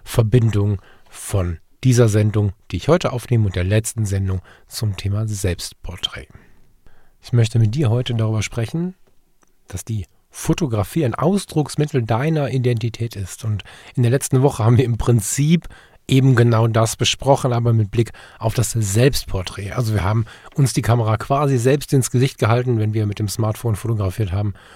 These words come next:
mussten wir nur umschalten. Und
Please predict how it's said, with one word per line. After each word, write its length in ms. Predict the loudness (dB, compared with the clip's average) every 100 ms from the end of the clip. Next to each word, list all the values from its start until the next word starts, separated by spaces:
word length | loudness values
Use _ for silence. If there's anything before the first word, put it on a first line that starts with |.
| -20 _ -8
mussten 280 | -6 -4
wir 80 | -2
nur 160 | 0 2
umschalten. 640 | 2 2 2 2 -2 -4 -8 -20 _ _ _ _ -20 -6
Und 280 | 0 0